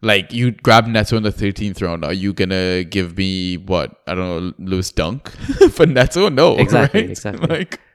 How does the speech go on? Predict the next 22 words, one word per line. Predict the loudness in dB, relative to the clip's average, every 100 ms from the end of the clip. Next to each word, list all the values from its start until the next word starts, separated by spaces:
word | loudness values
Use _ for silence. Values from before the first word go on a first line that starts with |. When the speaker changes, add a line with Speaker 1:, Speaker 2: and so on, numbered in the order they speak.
| _
Speaker 2:
Uh, | 2 6 6 6 2 -2 _ _ _ _ _ _ _ _
yeah, | 2 4
I | 4
agree | 2 0
with | 0
you. | -2 -2
He | 0
is | -2 -2
still | -2 0
a | 0
second | -2 -4
round | -6 -6
pick | -8 -10 _ _ -12
in | -6
my | -6 -6
eyes. | -6 -8 -12 -18 0
Early | 2 2
Speaker 1:
Yeah. |
Speaker 2:
second | 2 -2 -4 -8
for | _ -10
me. | -8 -8 -10 _ _ _ _ -10
Speaker 1:
Yeah. | -8